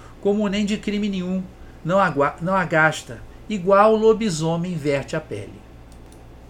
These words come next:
Outro ser extraordinário, de cuja existência não se duvidava, era o Caboclo d'Água.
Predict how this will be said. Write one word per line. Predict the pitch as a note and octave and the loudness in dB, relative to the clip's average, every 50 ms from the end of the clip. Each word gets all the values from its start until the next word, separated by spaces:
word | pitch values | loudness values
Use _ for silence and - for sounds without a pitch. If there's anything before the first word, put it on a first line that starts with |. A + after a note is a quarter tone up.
| - - | -8 -4
Outro | C#4+ F4 F#4 F4+ - B3 G#3 | -2 0 0 0 0 -2 -2
ser | - - G3+ G3 F3+ | 0 2 2 2 2
extraordinário, | F3 D#3+ - D#3 D#3 D3+ D#3 D#3+ C#3 C3+ A#2 A#2+ B2 C#3 D3 C#3 A#2+ F#2+ G2 F2+ - - - - - - - - | 2 -2 -2 0 2 2 2 2 0 -2 -6 -4 -2 -2 0 0 -2 -4 -6 -12 -18 -20 -20 -20 -20 -20 -16 -12
de | D#3+ F3 | -10 -10
cuja | - - G3 A#3+ A#3+ F3 E3+ D#3+ | -10 -8 -6 -4 -4 0 0 0
existência | C3 B2 A#2+ - - - D#3 D#3 D#3+ D3 - B2+ | -2 -2 -4 -6 -6 -6 -4 -4 -4 -6 -6 -6
não | B2 C#3 C#3+ | -6 -6 -8
se | - - C3+ | -8 -10 -10
duvidava, | A#2+ - - G#2+ G#2+ G#2 G#2+ B2 C#3+ D#3+ - C#3+ - - - - | -6 -4 -2 0 0 0 0 0 0 0 0 -2 -4 -10 -12 -8
era | - E3 F#3+ | -6 -6 -4
o | - | -4
Caboclo | - B3+ G#3 F#3 A3 A#3 A#3 C#4 D4 | -4 -4 0 0 0 0 0 -2 -4
d'Água. | F3 D#3 C#3+ C#3+ B2+ - - | -2 0 0 0 0 -2 -6